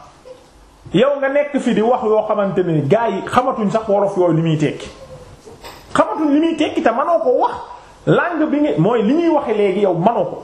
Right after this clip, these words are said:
Pas li ñuy waxe nga nekk fi nag di wax waxu wuyu ah, parce que gaa yi waxu wuyu la ñuy wax. Non, mooy ngay wax ay wolof, mais am na baat yu bari. Mooy xam nga langue day renouveler wu. Ngay wax loo xam ne yow boo ko waxee ñu bari xamuñ li ngay wax.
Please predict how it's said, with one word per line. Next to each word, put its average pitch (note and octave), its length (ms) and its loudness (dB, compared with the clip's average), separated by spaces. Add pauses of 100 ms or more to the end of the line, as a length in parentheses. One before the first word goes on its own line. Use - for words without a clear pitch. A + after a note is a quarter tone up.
(120)
Pas G#3+ 260 2
li E3 60 -2
ñuy E3 140 0
waxe D#3 260 0
nga D#3+ 80 -2
nekk D#3+ 240 0
fi D#3 120 0
nag E3 200 0
di D3 60 2
wax F3 180 2
waxu E3 220 0
wuyu G#3+ 340 2
ah, F#3+ 220 -2
parce F3+ 220 0
que F#3+ 120 -4
gaa E3+ 220 0
yi E3 60 -2
waxu E3 220 0
wuyu E3 220 2
la D3+ 80 2
ñuy C3+ 120 -2
wax. - 120 -4
Non, E3+ 300 2 (340)
mooy F#3 280 2
ngay F#3 140 0
wax F#3 120 0 (100)
ay F3 140 2
wolof, F#3 320 0
mais F3+ 280 0
am G#3+ 160 -2
na A3+ 80 0
baat G3 380 -4
yu F#3+ 80 0
bari. E3 360 0 (640)
Mooy A#2 100 2
xam E3+ 160 0
nga C#4 140 2
langue C#4+ 240 0
day C4 160 0
renouveler A3+ 400 2
wu. A2+ 100 -4 (420)
Ngay A#3 240 4
wax C#4 160 0
loo B3 180 2
xam G#3+ 160 -2
ne F3+ 120 0
yow F#3+ 180 2
boo F3+ 240 0
ko G#3+ 140 0
waxee G#3 180 -2
ñu F#3+ 120 0
bari F#3+ 260 0
xamuñ D#3 320 0
li C3+ 60 2
ngay A#2+ 140 2
wax. - 120 -2